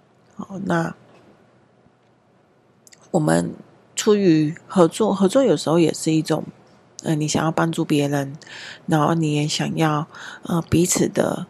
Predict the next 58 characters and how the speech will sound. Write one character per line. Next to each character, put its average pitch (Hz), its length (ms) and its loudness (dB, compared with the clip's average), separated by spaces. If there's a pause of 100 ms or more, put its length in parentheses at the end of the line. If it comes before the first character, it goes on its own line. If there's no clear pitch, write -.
合 175 220 -2
作 180 460 0 (400)
是 - 200 2
可 160 300 -2
以， 160 420 -4 (140)
呃， 170 280 -4 (500)
一 214 120 2
加 208 200 2
一 202 120 2
大 196 180 0
于 151 120 2
二 170 240 2
的。 - 280 -6 (800)
对， - 320 -4
那 202 120 0
在 277 140 0
这 302 120 -2
种 202 120 0
前 151 220 -2
提 160 140 -2
底 - 220 -6
下 160 380 -4
呢， - 420 -12
我 180 120 0
相 202 240 0
信 196 400 -2
我 156 140 2
们 156 140 -2
都 196 340 2
很 170 220 -4
清 175 200 -4
楚 165 120 -2
知 156 200 0
道 160 180 0
自 196 220 -4
己 151 160 -4
有 139 180 -2
什 - 240 0
么， - 220 -12
我 160 80 -4
们 151 120 -4
可 180 160 -2
以 170 60 4
为 160 160 2
这 170 100 0
件 170 180 -2
事 170 140 -4
情 147 260 -4
努 156 160 -2
力 170 160 2
到 165 180 -2
什 - 140 -6
么 170 80 -8
样 156 140 -2
的 151 80 -10
程 - 160 -6 (200)
度。 - 160 -4 (1400)
好， - 280 -10